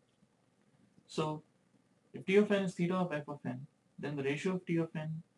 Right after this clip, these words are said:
to f of n must be some positive constant.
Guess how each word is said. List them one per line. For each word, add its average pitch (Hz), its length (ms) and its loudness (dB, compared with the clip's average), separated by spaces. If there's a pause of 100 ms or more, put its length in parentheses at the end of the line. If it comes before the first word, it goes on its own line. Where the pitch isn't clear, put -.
(200)
to 151 120 -4
f 135 160 -2
of 143 160 -6
n 131 220 -6
must 143 280 -6
be 175 220 -2 (640)
some 180 320 2
positive 135 500 -2
constant. - 520 -8